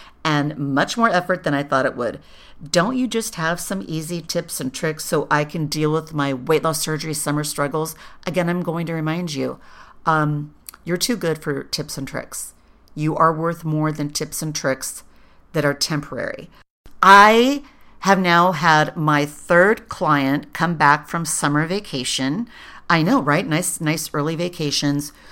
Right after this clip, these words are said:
who has not gained weight on summer vacation.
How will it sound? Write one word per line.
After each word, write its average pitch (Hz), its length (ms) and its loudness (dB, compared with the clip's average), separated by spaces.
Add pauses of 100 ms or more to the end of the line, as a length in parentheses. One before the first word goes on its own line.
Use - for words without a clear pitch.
(160)
who 180 160 0
has 160 260 0
not 147 500 2
gained 151 260 -4
weight 139 280 -4 (480)
on 147 140 0
summer 131 280 -4
vacation. - 680 -10